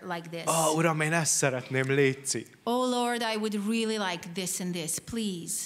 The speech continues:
Speaker 2: Itt is ezt látod, Uram, remélem megcsinálod, amire gondolunk, hogy
Speaker 1: And
Speaker 2: meg fogod tenni.
Speaker 1: that's what we see here. Basically, it is, "Lord, we hope you will do what we want you to do."
Speaker 2: Mutasd meg nekünk, hogy te tényleg az vagy, aki.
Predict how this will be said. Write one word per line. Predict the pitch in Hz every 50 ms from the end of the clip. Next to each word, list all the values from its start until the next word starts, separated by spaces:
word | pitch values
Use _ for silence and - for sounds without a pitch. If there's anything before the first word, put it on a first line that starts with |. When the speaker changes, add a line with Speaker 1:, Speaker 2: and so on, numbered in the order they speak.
| - 214
Speaker 2:
Itt | 214 220 -
is | 190 -
ezt | 185 151 -
látod, | - 139 135 - 139 -
Uram, | 185 160 160 165 165 165
remélem | 185 208 208 190 165 147 143 143
megcsinálod, | 143 160 175 180 - - - 196 165 147 139 139 139 131
amire | 143 131 135 139 131
gondolunk, | 120 113 131 147 147 151 147 143 139 131 120 120 120 120 -
hogy | - 123 123
Speaker 1:
And | - -
Speaker 2:
meg | 117 104 104
fogod | - - 127 123 123 123
tenni. | 113 101 131 123 - - - 143
Speaker 1:
that's | 143 - -
what | 240 247 247 233 240 247
we | 247 233
see | - - 254 247 214 - - - -
here. | 247 233 208 185 185 175 170 170 170 175
Basically, | 202 196 196 190 - 220 202 - 214 208 208
it | 202 208
is, | 220 214 196
"Lord, | 208 220 220 226 226 233 233 233 226 226 - - - - -
we | 233 240 233 190
hope | 214 254 254 254 262
you | 269 277
will | 262 277 277 254
do | 233 254 240 208 190 196 - 185
what | 190 190 190 -
we | 220 202 202
want | 202 202 202 196 -
you | - 190 180
to | 180 - 180
do." | 175 180 175 156 151 160 156 -
Speaker 2:
Mutasd | - 147 180 214 - - 165 151 143 117 123
meg | 147 175 185 170 147
nekünk, | 156 143 - - 143 135
hogy | 139 139 -
te | -
tényleg | - - 202 226 214 185 160 147 131 127
az | 180 170 151 123 113
vagy, | 127 131 127 127
aki. | 127 123 - - - 110 92 85